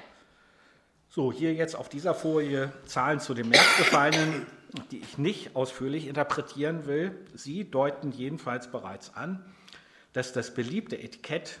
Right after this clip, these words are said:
bürgerliche Revolution in mancherlei Hinsicht doch problematisch ist. Mit dem Sieg der Berliner Revolutionsbewegung am neunzehnten März war nach Paris und Wien der letzte Dominostein gefallen.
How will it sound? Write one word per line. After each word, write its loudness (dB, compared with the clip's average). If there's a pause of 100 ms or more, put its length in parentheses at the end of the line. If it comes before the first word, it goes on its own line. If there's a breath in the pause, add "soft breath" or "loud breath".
(100)
bürgerliche 0
Revolution -4
in -8
mancherlei -2
Hinsicht -8
doch -8
problematisch -8
ist. -20 (960 loud breath)
Mit 4
dem 4
Sieg -2
der 4
Berliner 0 (180)
Revolutionsbewegung -4
am -2
neunzehnten 0
März -8
war -2
nach -6
Paris -6
und -10
Wien -8 (760 loud breath)
der 0
letzte -2
Dominostein -4
gefallen. -12